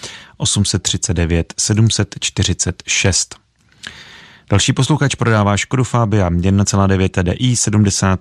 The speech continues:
čtyři kilowattů, stříbrná metalíza, rok výroby dva tisíce dvacet dva. Na je to sto devadesát jedna tisíc kilometrů, auto má klimatizaci, elektrická okna, vyhřívané sedadlo řidiče, palubní počítač, dálniční známku A S R, A B S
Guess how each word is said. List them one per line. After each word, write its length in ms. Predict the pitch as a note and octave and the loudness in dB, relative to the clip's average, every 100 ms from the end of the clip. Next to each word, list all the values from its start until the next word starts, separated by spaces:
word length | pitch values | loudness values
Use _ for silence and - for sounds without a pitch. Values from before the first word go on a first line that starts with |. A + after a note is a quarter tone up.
| - | -4
čtyři 480 | - - G2 E2+ D#2+ - | -8 -2 -2 -2 -4 -2
kilowattů, 600 | A#2 A#2+ A2+ - G#2+ G2 | 0 2 2 0 -4 -4
stříbrná 580 | - - F#2+ F#2 E2+ D#2 | -4 -6 -4 -4 -6 -4
metalíza, 580 | G2 - G#2 G2 F#2 | -4 0 0 2 2
rok 140 | F2 E2+ | 2 0
výroby 340 | E2+ F2 E2+ | 2 2 2
dva 140 | E2+ E2 | 2 0
tisíce 420 | E2+ - - - | -2 -4 -4 -2
dvacet 320 | E2 D#2+ - | -2 -2 -2
dva. 240 | E2 A#2 - - - - - - | 0 0 0 -10 -18 -18 -20 -4
Na 100 | F#2+ | 0
je 80 | F2+ | 0
to 180 | - F#2 | -2 -4
sto 220 | - A#2 | -4 -2
devadesát 680 | A2 G#2 G2 - G2 F#2+ F#2+ | 0 0 0 0 2 2 0
jedna 360 | F2+ F#2 F2+ D2+ | 0 2 2 -2
tisíc 400 | F#2+ - - - | -4 -6 -6 -8
kilometrů, 640 | - A2 A2 G2+ G2+ F#2 | -2 0 2 0 0 2
auto 240 | F2+ D#2+ E2+ | 0 -2 -4
má 200 | D#2 D#2 | -4 -4
klimatizaci, 840 | G#2+ A#2+ B2 A#2 A#2 G2+ - G2 F#2+ G#2+ - | 0 2 2 0 -2 -2 -2 0 0 -2 -2
elektrická 720 | A2+ G#2 F#2+ G2 - F#2+ - | -2 0 0 -2 0 0 0
okna, 320 | A#2 G2 E2+ | -4 0 0
vyhřívané 640 | D#2+ E2+ G2 F#2+ F#2 F2+ E2+ | 2 2 2 2 4 2 0
sedadlo 420 | - E2+ E2 E2 | -2 -4 -4 -4
řidiče, 380 | E2 E2 - D#2 | -4 -6 -8 -8
palubní 420 | F2+ G2 F2+ F#2 | -4 -2 -2 -4
počítač, 560 | F#2 - F2 E2+ D#2+ - | -6 -8 -6 -6 -8 -4
dálniční 540 | E2+ F2 F2+ - F2 | -2 0 -2 -2 -2
známku 500 | D#2+ E2 D#2 D2 F2 | 0 0 0 -2 0
A 120 | F2+ | 2
S 200 | F2+ - | 2 2
R, 140 | F2 E2+ | 0 -2
A 140 | F2+ F2+ | -2 0
B 160 | F#2+ | 0
S 240 | G#2 - | 0 -2